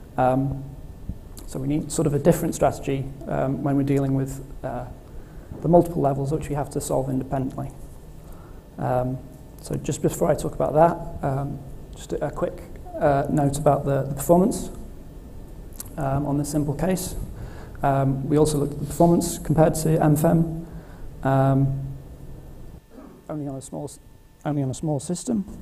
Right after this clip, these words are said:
Um, but we did find, uh, that the, there was some performance benefits there, which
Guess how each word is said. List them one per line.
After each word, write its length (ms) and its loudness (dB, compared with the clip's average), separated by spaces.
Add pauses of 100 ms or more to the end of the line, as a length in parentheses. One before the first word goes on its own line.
(560)
Um, 560 8 (320)
but 220 8
we 100 8
did 160 8
find, 440 4 (340)
uh, 380 4
that 180 4 (1700)
the, 180 4
there 160 2
was 240 10
some 140 6
performance 360 4
benefits 360 0
there, 180 0
which 220 -6